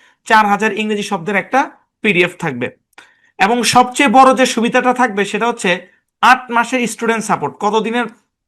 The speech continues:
আট মাসের স্টুডেন্ট সাপোর্ট, অর্থাৎ আপনি ভর্তি হলেন, ভর্তি হওয়ার পরে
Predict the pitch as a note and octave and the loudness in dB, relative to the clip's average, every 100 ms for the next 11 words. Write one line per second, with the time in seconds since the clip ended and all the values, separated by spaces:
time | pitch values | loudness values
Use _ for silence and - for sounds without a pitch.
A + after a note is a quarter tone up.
0 | _ _ - G#3+ A3+ A3+ A3+ C4 C#4+ - | _ _ 2 4 4 0 0 0 -4 -6
1 | _ _ _ A3 G#3+ A3+ A3+ G#3 F#3 B3 | _ _ _ -6 -4 -6 -4 -2 -2 -2
2 | - B3 B3 G#3+ G#3+ B3 B3 E3 G3+ A3+ | -2 0 2 0 0 -2 -4 0 0 2
3 | B3 G3 D#3 D3+ G#3 G#3+ B3 B3+ B3+ B3 | 0 0 -2 -4 -4 -2 0 0 0 -2
4 | D#3 - | -2 -6